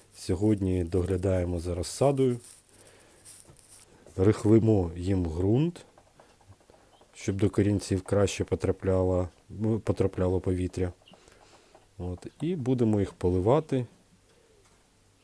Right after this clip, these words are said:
Побризгаємо з бризгалки. В общем, одним словом, доглядаємо. Так, температура у нас тут переважно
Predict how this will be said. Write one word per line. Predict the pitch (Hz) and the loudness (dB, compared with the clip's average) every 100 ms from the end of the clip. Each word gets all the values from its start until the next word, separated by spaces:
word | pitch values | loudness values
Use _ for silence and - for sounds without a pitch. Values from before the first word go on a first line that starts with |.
| _ _ _ _ _ _ _ - | _ _ _ _ _ _ _ -8
Побризгаємо | 90 95 98 82 90 87 85 82 | -2 2 2 2 0 0 0 -4
з | 78 - | -8 -12
бризгалки. | 82 92 143 120 113 98 101 92 - _ _ _ _ _ _ _ _ _ _ | -4 0 2 2 0 -2 -6 -8 -10 _ _ _ _ _ _ _ _ _ _
В | 107 | -6
общем, | 104 110 | -2 -2
одним | 98 95 123 | 0 2 0
словом, | - 104 101 92 | 2 2 2 2
доглядаємо. | 92 95 85 82 78 76 71 - _ - - - - - | 0 0 0 0 -2 -6 -12 -18 _ -20 -20 -20 -10 -4
Так, | 87 - | -4 -2
температура | 110 107 117 120 - 120 101 | -4 0 0 0 2 2 2
у | 95 | 0
нас | 95 87 - - - - - - - - - - _ - _ _ _ | -2 -4 -10 -16 -20 -20 -20 -20 -20 -20 -20 -20 _ -20 _ _ _
тут | - 127 104 - | 2 2 2 6
переважно | 135 127 120 117 101 110 104 | 8 10 10 8 6 2 2